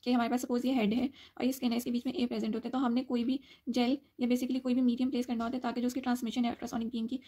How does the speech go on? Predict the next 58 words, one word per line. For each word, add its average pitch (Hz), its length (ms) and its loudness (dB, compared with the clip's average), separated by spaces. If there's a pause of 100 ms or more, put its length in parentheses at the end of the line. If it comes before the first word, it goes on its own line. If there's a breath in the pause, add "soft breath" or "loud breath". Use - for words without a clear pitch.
(160 loud breath)
वो 247 60 2
मैक्सिमम 247 400 2
हो 247 80 4
सके 254 220 -2
स्किन 240 260 -4
के 233 120 -6
अंदर, 226 280 -6
ठीक 220 220 -6
है। 233 80 -6 (440 soft breath)
तो 262 140 -2
हमारे 247 180 6
पास 254 180 -2
ये 247 100 4
जो 254 80 -2
कपलिंग 247 260 -2
मीडिया 247 200 4
होता 233 200 -2
है 320 80 -2 (280 soft breath)
ये 247 80 2
इस - 160 -2
चीज़ 247 160 -2
में 254 80 4
हेल्प 240 200 0
आउट 220 160 -4
करता - 260 -8
है। 233 80 -10 (1600 soft breath)
तो 269 120 4
जो 294 120 4
हमारे 262 260 6
पास 294 220 -2
कुछ - 240 -8
basically 254 300 -4
एग्जांपल्स 262 460 -2
हैं 294 100 0
कपलिंग 254 280 0
मीडिया 240 200 2
के 262 100 -2
जिसमें 247 220 -2
जो 262 60 2
हम 254 160 2
most 254 160 -4
commonly 233 280 -2 (340 loud breath)
जो 247 160 2
है, 247 160 2
अ, - 200 -2
हम 247 220 0
सेटिंग्स, 247 340 -2
क्लिनिकल 247 300 0
सेटिंग्स 269 260 -2
में 247 60 0
यूज़ 233 180 -2
करते 240 200 -4
हैं 254 60 0
वो 254 140 -4
aquasonic 247 380 -4
जेल 226 160 -4
होती 233 220 -6
है 240 120 -4